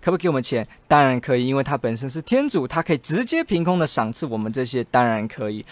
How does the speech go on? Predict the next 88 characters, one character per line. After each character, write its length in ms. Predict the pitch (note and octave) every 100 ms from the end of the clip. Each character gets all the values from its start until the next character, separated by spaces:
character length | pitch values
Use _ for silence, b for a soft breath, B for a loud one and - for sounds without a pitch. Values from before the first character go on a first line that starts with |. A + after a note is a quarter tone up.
| B
所 140 | - A#3
以 20 |
如 180 | A3+ D4+
果 140 | C#4
认 220 | C4 C4+
为 100 | G#3
说 220 | G3 G#3+ G#3
不 180 | D#4
可 220 | - F#3+ F#3+
以 80 |
的 100 | C#3
话， 140 | C3+ D#3+
那 120 | D3+
就 80 | A#2
表 200 | B2+ G#2
示 160 | - C#3
可 160 | -
能 160 | B2 C3
你 80 | B2
认 220 | F#3 F#3
为 160 | C3+ - B
神 200 | - A#2+
是 100 | A#2+
不 100 | -
存 280 | D3 - G#2+
在 200 | B2 A#2
的。 200 | G#2 F2+
所 180 | - D3
以 80 | C#3
神 220 | - E3
不 100 | C#4
存 220 | - E3
在， 120 | F3+
神 280 | C#3+ - A#2
不 100 | A#3+
可 160 | A#3+ A#2
能 160 | G#2
行 220 | G#2 A2+ A2
奇 200 | A2+ A2
迹。 300 | - A#2+ A2+
当 160 | B2
然 120 | A2 A2
嘛， 120 | F#2+
因 120 | B2
为 80 | A#2+
神 160 | A#2+
不 100 | A#2
存 180 | D3 A#2+
在， 140 | C3 A2
那 140 | C3
哪 180 | B2 A2
来 140 | A2
的 100 | A2
神 240 | - A2 A2+
行 240 | A#2+ A2+
奇 180 | - A#2
迹 220 | - C#3
呢？ 140 | C3+ - B B
所 120 | F3+
以 40 |
没 80 | A3+
有 100 | E4
奇 160 | - C4
迹， 180 | C#4 B3
没 120 | G3+
有 80 | C3+
神， 200 | B2+ A2
当 120 | A#2+
然 160 | A2 F#2
一 40 |
切 120 | A#2+
都 100 | A2+
不 160 | G#2+ C3
可 180 | - G2
能。 120 | G2+
所 100 | C3+
以 40 |
这 80 | C#3
个 80 | C3
世 200 | - D#3
界 140 | D3+
全 180 | - C3+
部 120 | F3+
都 100 | F#3+
只 100 | C#3+
是 140 | C3 A#3+
物 160 | A3
质。 140 | -